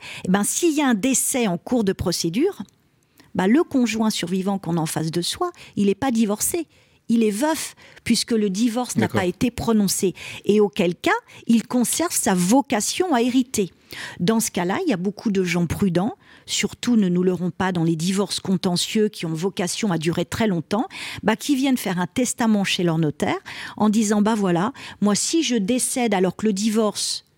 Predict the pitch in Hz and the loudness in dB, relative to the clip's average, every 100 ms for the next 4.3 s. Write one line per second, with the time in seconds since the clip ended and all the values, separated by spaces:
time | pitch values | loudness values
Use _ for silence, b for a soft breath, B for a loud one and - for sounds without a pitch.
0 | _ _ - 208 - - 226 - 156 202 | _ _ -4 -4 -2 0 0 0 -2 0
1 | 185 156 - 226 349 B B B 175 220 | 0 -2 0 -2 -2 B B B -2 0
2 | 240 240 - 262 220 175 196 226 190 185 | 0 -2 0 0 2 2 2 0 -4 -4
3 | 160 170 220 330 B B B - 349 269 | -2 -2 -2 -4 B B B -2 2 2
4 | 233 214 208 | 0 -2 -4